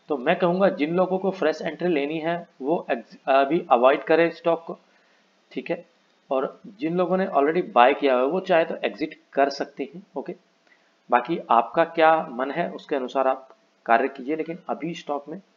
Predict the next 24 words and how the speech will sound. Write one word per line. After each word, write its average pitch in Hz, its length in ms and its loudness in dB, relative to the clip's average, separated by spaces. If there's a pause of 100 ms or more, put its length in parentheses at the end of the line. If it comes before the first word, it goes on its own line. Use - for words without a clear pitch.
(540)
weakness 131 500 -8
है, 151 80 -14
खरीदारी 131 720 -6
करने 120 360 -8
का 123 160 -10
कोई 123 360 -4
मतलब 120 380 -10 (420)
नहीं 139 260 -6
बनता 104 280 -10
है। 104 80 -14 (120)
ठीक 139 140 -8
है, 196 60 -20 (460)
ध्यान 123 220 -2
रहे 165 200 -2 (480)
वीडियो 151 240 0
केवल 170 320 0
एजुकेशन 139 420 -6
पर्पस 151 340 -4
के 160 100 -4
लिए 156 180 -4
है, 202 120 -12 (100)
अपने 160 280 -4
financial 139 500 -2
advisor 117 440 -2